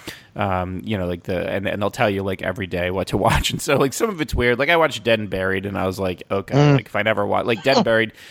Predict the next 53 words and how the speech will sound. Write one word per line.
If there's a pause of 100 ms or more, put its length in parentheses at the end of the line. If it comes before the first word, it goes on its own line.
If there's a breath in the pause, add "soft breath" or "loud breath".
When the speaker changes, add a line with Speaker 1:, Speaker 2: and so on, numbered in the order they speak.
(140 loud breath)
Speaker 1:
was
kinda
like
The
Fog
in
that
I'm
like,
"If
I
never
see
The
Fog
again,
I'm
cool
with
it."
Either
one, (540)
uh,
either
the
Speaker 2:
Mm.
Speaker 1:
remake
with
Tom
Welling
or
the, (140)
or
the
original. (580 loud breath)
Uh,
same
thing
with
Dead
and
Buried.
I
was
like,
"If
I
never
see
Dead
and
Buried
again,